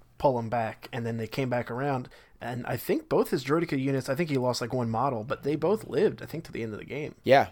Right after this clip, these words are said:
Speaker 2: they did. I, L J pulled them backwards, and then he left them for the last activation.
Speaker 1: Mm-hmm.
Speaker 2: And it was like, "See ya, sucker," and then turned right.
Speaker 1: Yeah.
Speaker 2: <laughs> And just went someplace
Speaker 1: Super,
Speaker 2: else. <laughs>
Speaker 1: super good move. And it, it worked out really well for us. He ended up winning. Um, it was
Speaker 2: They're
Speaker 1: really
Speaker 2: really
Speaker 1: cool.
Speaker 2: good to sit on the flanks.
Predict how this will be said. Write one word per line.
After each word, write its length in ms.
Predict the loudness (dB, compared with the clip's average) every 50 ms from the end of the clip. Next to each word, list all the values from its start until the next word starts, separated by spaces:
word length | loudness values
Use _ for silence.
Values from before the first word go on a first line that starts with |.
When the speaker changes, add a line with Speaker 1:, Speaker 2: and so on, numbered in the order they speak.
| -6 -6
Speaker 2:
they 140 | 0 0 2
did. 240 | 4 6 8 8 8 8
I, 160 | 8 6 6 8 10
L 160 | 10 10 10
J 180 | 10 8 6 6
pulled 340 | 6 2 2 4 4 6 6
them 140 | 4 6
backwards, 460 | 8 8 8 8 8 6 4 2 2 2
and 240 | 4 4 4 6
then 340 | 8 8 8 8 8 4 0 -2 -2
he 160 | 2 4 8
left 240 | 10 10 10 10 8
them 100 | 2 2
for 80 | 6
the 80 | 8 10
last 280 | 12 12 12 10 10 8
activation. 580 | 6 6 6 4 4 4 6 4 2 0 -2
Speaker 1:
Mm-hmm. 220 | -2 -2 -4 -4 -6 -4 2
Speaker 2:
And 40 | 4
it 80 | 6
was 160 | 8 8 10 10
like, 160 | 8 8 8
"See 160 | 6 6 8
ya, 100 | 10 10
sucker," 380 | 10 10 10 8 8 8 6 4
and 200 | 6 6 6 6
then 80 | 6
turned 380 | 4 4 6 6 6 6 4 2
right. 240 | 2 2 0 -2 -8 -6
Speaker 1:
Yeah. 140 | -4 0 0
Speaker 2:
<laughs> 120 | 2 4
And 120 | 6 6 6
just 120 | 6 6
went 200 | 6 4 6 4 4
someplace 400 | 4 4 4 6 6 6 6 6
Speaker 1:
Super, 100 | 4 2
Speaker 2:
else. 280 | 2 0 -4 -10 -10
<laughs> 20 | -4
Speaker 1:
super 460 | 2 4 6 6 6 6 6 6 6
good 320 | 6 4 4 4 4 4 4
move. 300 | 2 2 2 2 2 0 0 0
And 100 | -2 -2
it, 280 | -2 0 0 0 2 2
it 100 | 2 2
worked 200 | 2 2 2 2
out 100 | 2 4
really 180 | 4 4 4 4
well 80 | 4 4
for 100 | 2 0
us. 80 | -4 -2
He 140 | -2 -2
ended 140 | -2 -2 -2
up 80 | -2 -2
winning. 320 | -2 -2 -2 -2 -4 -6 -8 -8
Um, 320 | -8 -6 -6 -6 -8 -10 -12 -16 -20 -20 -20 -20 -20 -20 -20 -20 -14 -4
it 80 | 0
was 240 | 2 2 2 0 4
Speaker 2:
They're 240 | 10 12 12 12 12
Speaker 1:
really 200 | 12 12 8 6 6
Speaker 2:
really 120 | 6 6 6
Speaker 1:
cool. 40 | 10 10 10
Speaker 2:
good 200 | 10 10 6 4
to 120 | 4 4 6
sit 240 | 6 8 8 8
on 80 | 8 8
the 80 | 6 4
flanks. 540 | 2 2 2 4 4 4 2 0 -2 -4